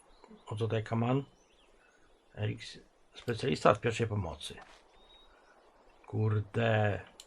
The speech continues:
E, dobra, pierwszej pomocy.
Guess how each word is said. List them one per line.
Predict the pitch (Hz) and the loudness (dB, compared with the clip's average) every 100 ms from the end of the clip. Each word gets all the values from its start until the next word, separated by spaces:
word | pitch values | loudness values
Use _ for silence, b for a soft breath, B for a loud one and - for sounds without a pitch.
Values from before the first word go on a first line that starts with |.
| - _ - - _ - - - _ _ - _ - - - - - - - - - - _ - - - - _ - _ - - - - - - _ _ _ _ B B B B B _ - | -20 _ -20 -20 _ -20 -20 -20 _ _ -20 _ -20 -20 -20 -20 -20 -20 -20 -20 -20 -20 _ -20 -20 -20 -20 _ -20 _ -20 -20 -16 -14 -14 -20 _ _ _ _ B B B B B _ -8
E, | 117 117 110 | -4 0 0
dobra, | 113 107 85 | 2 0 0
pierwszej | - 127 - 117 | -2 -2 0 -2
pomocy. | 113 113 92 78 - | -2 -4 -4 -6 -10